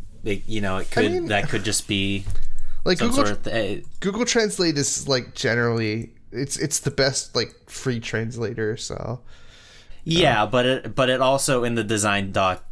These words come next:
Speaker 1: has it labeled as Terranigma.
Speaker 2: Yeah.
Speaker 1: So I, I, I think that's just the name. Maybe it's some sort of indecipherable Japanese pun.
Speaker 2: Yeah, who knows?
Speaker 1: Take, uh, everyone take a look at this. I mean, this is, like, genuinely great art.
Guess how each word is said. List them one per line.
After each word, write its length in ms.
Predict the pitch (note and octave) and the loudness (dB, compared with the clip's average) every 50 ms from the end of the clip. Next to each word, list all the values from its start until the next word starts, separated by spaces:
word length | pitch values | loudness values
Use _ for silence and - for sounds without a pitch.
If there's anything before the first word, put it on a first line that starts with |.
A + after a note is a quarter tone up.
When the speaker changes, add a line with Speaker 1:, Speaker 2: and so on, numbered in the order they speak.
| - - - - - | -12 -12 -12 -10 -8
Speaker 1:
has 320 | A2+ F#2+ F#2+ F#2+ F#2 F2+ F#2+ | -4 -2 0 0 0 0 -2
it 140 | F#2+ - - | -6 -6 -4
labeled 400 | F#2+ F#2+ F2+ F2+ F2 F2+ F2+ F2 | -4 -2 -2 -2 -2 -4 -2 -2
as 200 | F2+ F2 F2 - | -2 0 0 -2
Terranigma. 840 | - - G2 F2+ F2 E2+ E2+ E2+ E2 E2 D#2+ E2+ E2+ D#2+ E2 E2+ - - | -2 0 0 0 0 0 0 -2 -2 -2 -2 -2 -2 -2 -4 -6 -4 -2
Speaker 2:
Yeah. 280 | B2+ B2+ A#2+ A#2 A#2 | -2 0 2 2 2
Speaker 1:
So 280 | A2 A2 G#2+ F#2 F2 F2 | 2 2 2 2 0 0
I, 260 | F2 F2+ F2+ F#2+ F2+ - | 0 0 0 0 -2 -2
I, 180 | F#2 F#2+ F#2 F#2 - | -4 -4 -4 -2 -2
I 100 | G2 G2 | -2 -2
think 220 | - B2+ G#2+ - | -2 -4 -4 -2
that's 240 | - G#2 F#2+ - - | -2 -2 0 0 0
just 300 | - - G2 - - - | 0 2 2 2 2 2
the 100 | - F#2+ | 0 -2
name. 360 | F2 F2 E2+ E2+ E2+ - F2+ - - - - - - - - - - - - - | -2 -2 -2 0 0 0 2 2 2 4 4 2 2 2 2 2 2 0 0 0
Maybe 260 | A#2 A2+ A2 A2+ A#2+ | 0 0 2 2 0
it's 100 | A2+ - | 2 2
some 160 | - B2 A2+ | 2 2 2
sort 200 | - - A#2+ A2 | 2 2 0 0
of 100 | G#2 G2+ | 0 -2
indecipherable 720 | G#2 G#2 G2+ G2+ - - G#2 F#2+ - - F#2+ F2 F2+ F#2 F#2 | -2 -2 -2 0 0 0 0 0 0 -4 -4 -4 -4 -4 -4
Japanese 480 | - F#2+ F2+ F2 - - F2+ F2 D#2+ | -2 -2 -2 -2 -2 -6 -6 -6 -6
pun. 340 | - - F#2 E2+ E2+ F2 E2 - - - - - - - - - - - - - | -4 -4 -4 -4 -4 -6 -8 -12 -18 -20 -20 -20 -20 -20 -20 -20 -20 -18 -8 -4
Speaker 2:
Yeah, 260 | B2+ A#2+ A2+ A2+ A#2 | -2 0 0 0 -2
who 100 | B2 A#2+ | -4 -4
knows? 460 | A#2 A2+ A2 A2+ B2 A2+ - - C3+ - | -4 -2 -2 -2 0 0 0 -2 0 0
Speaker 1:
Take, 280 | - E3 D#3+ - - | -2 -2 -2 -2 -2
uh, 220 | B2+ C3 C3 A2+ G#2 - - - - - - - | 0 0 0 0 -2 -4 -4 -4 -4 -4 -4 -2
everyone 280 | - B2 C#3 F3+ G#3+ A#3 | 0 2 2 2 0 0
take 160 | - A#3+ G3 | -2 0 0
a 40 | F#3+ | 2
look 180 | C#3 C#3 D3+ E3 | 0 0 0 0
at 60 | B2 | -2
this. 180 | A#2+ G2+ A2 | 0 0 0
I 80 | C3 B2+ | 0 0
mean, 140 | B2 C3+ C3+ | 0 0 0
this 120 | C3 C#3+ A#3 | 0 0 0
is, 80 | A#3+ | 0
like, 140 | C#4 C#4 D#3 | 0 0 2
genuinely 500 | - A#2+ A#2 B2 B2+ A#2 A2+ G#2 G2+ G2 | 2 2 2 2 0 0 0 0 0 0
great 240 | F#2 G2+ F2+ F2 E2+ | 0 0 0 0 0
art. 280 | F2+ E2 D#2+ - - | 0 0 -2 -4 -8